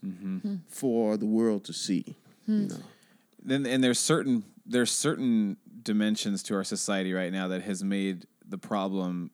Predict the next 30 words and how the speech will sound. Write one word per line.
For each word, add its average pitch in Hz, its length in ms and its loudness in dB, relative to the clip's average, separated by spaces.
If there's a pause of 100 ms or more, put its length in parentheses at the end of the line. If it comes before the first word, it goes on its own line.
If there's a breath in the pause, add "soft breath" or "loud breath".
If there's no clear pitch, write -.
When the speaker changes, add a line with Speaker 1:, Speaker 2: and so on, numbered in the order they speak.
Speaker 1:
amplified 98 720 -2
and, 87 360 -6
and 92 380 -6
shown 104 580 -2
just 104 280 -6
how 92 200 -4
bad 92 300 -4
it's 85 140 -8
gotten, 113 500 -6
that 98 140 -2
I 92 100 -4
think 95 200 -6
a 90 60 -6
lot 90 160 -2
of 87 60 -6
people 87 260 -8
are 87 120 -4
wanting 90 500 -6
to - 140 -14 (100)
counter 92 480 -8
that. 65 300 -8 (240 loud breath)
Speaker 3:
Yeah. 214 260 2 (180)
Speaker 1:
You 180 100 -6
know, 82 120 -2
Speaker 2:
Hmm. 208 180 2 (180)
Speaker 1:
and 82 160 -8
Speaker 2:
Yeah. 190 140 -6 (180)
Speaker 1:
I, - 60 -8
I'm 90 60 -6
certainly 80 440 -6